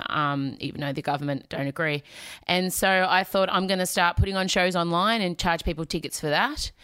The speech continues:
And, um, I thought I needed to start a podcast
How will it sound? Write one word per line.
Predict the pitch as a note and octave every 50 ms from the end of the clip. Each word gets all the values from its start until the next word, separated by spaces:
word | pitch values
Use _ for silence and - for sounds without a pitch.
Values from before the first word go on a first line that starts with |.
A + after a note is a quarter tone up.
| - - - _ - -
And, | E3 E3 D#3+ D#3+ D#3 D#3 D#3+ D#3 - -
um, | D#3+ D#3 D#3 D#3 D#3 D#3 D3+ D3+ D3+ D3 - -
I | - D3 D3 D3 D3 C#3+ D3 D3 D3 C#3+ C#3+ D3 C#3+ B2+ - G2 - _ _ _ - E3 - _
thought | - F#3 F3 E3
I | D#3+
needed | E3 E3+ E3 E3 E3
to | - D#3
start | - - D#3+ D#3 C3+
a | - -
podcast | - F3 F#3 - - A3+ G3+ G#3 A#3+ B3+ C4 - - -